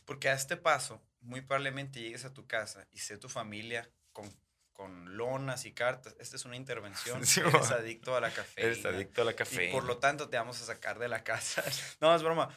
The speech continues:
Speaker 1: Pero sí es, es, es importante esto. Por ejemplo, yo la neta consumo mucho los, el Monster, la neta.
Speaker 2: Ujú.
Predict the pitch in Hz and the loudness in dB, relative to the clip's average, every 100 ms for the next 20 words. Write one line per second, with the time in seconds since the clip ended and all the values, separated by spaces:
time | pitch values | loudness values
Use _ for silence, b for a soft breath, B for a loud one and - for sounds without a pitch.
0 | B 151 165 156 170 180 175 165 - - | B 6 6 6 2 0 0 0 0 -2
1 | 156 151 - - 139 175 147 127 131 131 | -4 -2 -4 -4 -6 -4 -4 -2 0 0
2 | 139 123 131 123 131 123 123 - 139 135 | 0 0 -2 -8 -4 -4 -6 -10 -4 -2
3 | 131 131 131 - 139 127 - - _ _ | -2 -4 -4 2 4 4 0 -14 _ _
4 | - 135 147 156 151 170 165 135 117 - | -6 -6 -6 -6 -6 0 2 2 2 -4
5 | 113 120 - - 107 131 147 - - - | -6 -6 -6 -10 -6 -4 -2 -4 -8 -12
6 | - 120 113 110 120 135 | -6 -4 -4 -4 -4 -4